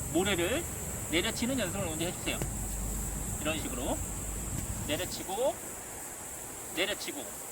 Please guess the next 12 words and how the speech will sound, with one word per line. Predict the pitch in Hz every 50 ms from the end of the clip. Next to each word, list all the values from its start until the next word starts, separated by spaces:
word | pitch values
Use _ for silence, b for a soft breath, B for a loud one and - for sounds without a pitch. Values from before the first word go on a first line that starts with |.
| - - -
자, | - 151 156 190 294 - - - - - - -
클럽 | - 302 330 359 349 -
페이스가 | 339 330 302 - - 226 247 254 220 139 110 - - - - -
이 | 175 175 196
상태로 | 220 285 277 269 - - 226 202 190 208 214 175 127 120 117
정면을 | - 170 170 202 240 262 254 254 247
바라보게 | 208 196 170 165 156 143 143 139 143
되면 | 131 156 190 247 220 - - - - - - - 135
모래를 | 151 190 233 240 240 240 220
내려쳤을 | 165 147 160 185 - 185 165 - -
때 | - 214
클럽이 | 196 - 262 269 262 233 294 302